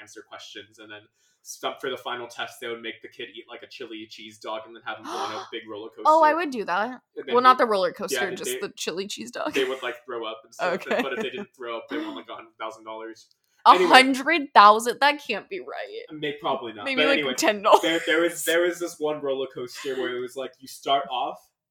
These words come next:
Speaker 1: seated in the roller coaster and it's completely still, you're not moving. And then all of a sudden, once it goes, you shoot off
Speaker 2: Oh,
Speaker 1: at,
Speaker 2: shit.
Speaker 1: like, seventy-five miles an hour.
Speaker 2: Oh, that's like Mummy at
Speaker 1: And,
Speaker 2: Universal
Speaker 1: yeah,
Speaker 2: Studios.
Speaker 1: yeah, and then it immediately goes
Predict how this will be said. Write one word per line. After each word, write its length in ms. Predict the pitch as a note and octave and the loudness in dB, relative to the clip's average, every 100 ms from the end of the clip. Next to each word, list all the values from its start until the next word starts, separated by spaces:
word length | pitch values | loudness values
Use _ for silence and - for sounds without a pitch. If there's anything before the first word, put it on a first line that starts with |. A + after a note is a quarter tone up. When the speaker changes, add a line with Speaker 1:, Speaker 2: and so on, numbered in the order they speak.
| _ _ _ _ _ _ _ _ _ _ - | _ _ _ _ _ _ _ _ _ _ -20
Speaker 1:
seated 460 | - C#3+ B2 G2 - _ _ - | -12 -10 -10 -12 -16 _ _ -10
in 160 | C#3 C#3 | -8 -6
the 80 | |
roller 240 | C3+ A#2+ A#2 | -6 -6 -8
coaster 400 | C3+ A#2 - B2+ | -10 -14 -12 -10
and 160 | A#2 | -10
it's 80 | A2 | -10
completely 360 | - - D3 C#3 | -14 -14 -12 -12
still, 240 | - A#2 | -12 -12
you're 100 | G#2+ | -10
not 200 | A2+ B2+ | -10 -10
moving. 260 | A2+ G2+ - _ _ _ _ _ _ - | -12 -18 -20 _ _ _ _ _ _ -6
And 140 | C#3 | -4
then 80 | C3+ | -4
all 140 | B2+ C3+ | -2 -4
of 60 | |
a 80 | C3+ | -6
sudden, 320 | D#3+ C#3+ B2 | -8 -8 -10
once 220 | A#2+ B2+ | -14 -16
it 120 | A2 - | -18 -10
goes, 440 | C3 E3 G3+ - - | -4 -2 -4 -10 -20
you 160 | B2 A2 _ - | -20 -20 _ -16
shoot 440 | - - - G#3 | -10 -6 -4 0
off 180 | D#3 - - _ _ | -2 -4 -16 _ _
Speaker 2:
Oh, 100 | A3 | -2
Speaker 1:
at, 40 | B3 | -2
Speaker 2:
shit. 240 | - A3 | -2 -4
Speaker 1:
like, 140 | C#3+ C3 | -4 -6
seventy-five 640 | - D3+ C#3+ C#3+ D3+ C3+ | -6 -6 -6 -10 -8 -6
miles 280 | C3+ - - | -6 -8 -10
an 80 | A#2+ | -12
hour. 120 | A#2 A3+ | 0 4
Speaker 2:
Oh, 160 | B3 | 6
that's 240 | A3+ G#3+ D#4 | 6 2 0
like 120 | D#4 | -4
Mummy 480 | B3 G3 F#3+ F3+ F3 | -4 -4 -4 -6 -8
at 120 | - | -6
Speaker 1:
And, 100 | - | -6
Speaker 2:
Universal 340 | F3+ - C#3 | -4 -2 -2
Speaker 1:
yeah, 40 | C3 | -4
Speaker 2:
Studios. 300 | - D3+ D3 | -6 -8 -2
Speaker 1:
yeah, 280 | D3 C3+ D3+ | 0 0 -2
and 80 | |
then 120 | D3+ D3 | -4 -6
it 60 | |
immediately 300 | C#3+ D#3+ D#3+ D3+ | -6 -4 -4 -4
goes 200 | C#3 | -6